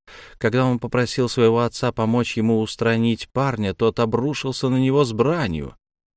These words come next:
Он строго-настрого запретил ему провоцировать мальчишку,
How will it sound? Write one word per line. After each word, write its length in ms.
Он 140
строго-настрого 880
запретил 640
ему 400
провоцировать 680
мальчишку, 720